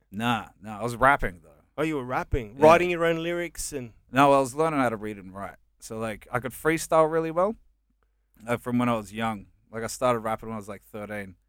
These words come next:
Speaker 1: And I, I just do it off the top of the head and battle people and crap like that. And then, um, all my friends started, like, making it. Like, they started, like, s-, like, making albums and, like, making money off it and shit. And I'm like, "Dude, I need to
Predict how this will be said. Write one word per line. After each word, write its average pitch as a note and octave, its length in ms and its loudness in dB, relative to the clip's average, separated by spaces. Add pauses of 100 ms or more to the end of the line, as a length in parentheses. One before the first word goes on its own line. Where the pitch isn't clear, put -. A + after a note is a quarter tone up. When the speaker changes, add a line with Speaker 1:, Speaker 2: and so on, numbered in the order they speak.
(480)
Speaker 1:
And A2 120 -4
I, A2+ 260 0
I A#2 100 -6
just A#2+ 200 -10
do C3 120 -4
it A#2 60 0
off A2+ 140 -2
the A#2 80 -12
top A2+ 240 -2
of G2+ 60 -20
the G#2+ 80 -10
head C3 300 2
and G2+ 180 -14
battle A#2 280 -2
people A#2+ 340 -6
and A#2 100 -6
crap A#2+ 260 0
like A#2+ 220 -6
that. A#2 180 -6 (640)
And A2+ 100 -4
then, B2 140 2
um, G#2 420 0 (300)
all C3 80 -8
my D3 140 -2
friends B2+ 300 -4
started, A2 300 -2
like, F#2+ 240 -18
making G2+ 360 -12
it. - 80 -20 (460)
Like, G2 120 -18
they G2+ 80 -16
started, A#2 280 -4
like, G#2 140 -8 (460)
s-, - 100 -20 (180)
like, G#2+ 180 -10
making A2 300 -6
albums A#2 580 0
and, A2 100 -10
like, G#2 160 -12
making A2 320 -10
money A2+ 240 -2
off G2+ 180 -12
it G2+ 80 -18
and F2 140 -20
shit. G#2+ 160 -12
And E2+ 80 -18
I'm G#2+ 100 -10
like, G2+ 200 -14
"Dude, G#2+ 180 -16
I A2 60 -10
need A#2+ 160 -4
to G#2+ 180 -8